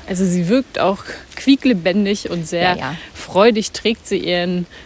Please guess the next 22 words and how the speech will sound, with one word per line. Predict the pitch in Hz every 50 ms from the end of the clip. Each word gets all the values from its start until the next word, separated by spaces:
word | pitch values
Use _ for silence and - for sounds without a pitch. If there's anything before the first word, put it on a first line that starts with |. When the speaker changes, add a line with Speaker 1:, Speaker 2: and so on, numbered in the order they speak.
| - -
Speaker 1:
Stock | - - - 208 208 - - -
heute | 202 196 185 180 185 180
mit | 185 185 -
sich | - 175 165 - 175
rum. | 170 180 175 175 175
Also | - 151 160 165 147 151 160 165 160 156 - - - - - -
Speaker 2:
Ist | 269 247 -
auch | - 226 208 -
alles | - 214 226 220 - -
gut, | - 269 269 -
außer | - 226 226 214 233
du | 214 208
fährst | - - 226 214 - -
sie | -
da | 202 208 208
an | - - 214 233 240 233
und | 220 202 -
fragst, | - 196 185 190 - -
was | - 190 -
sie | 196 190
Speaker 1:
Ja. | 185
Speaker 2:
hat. | 180 208 190 190 -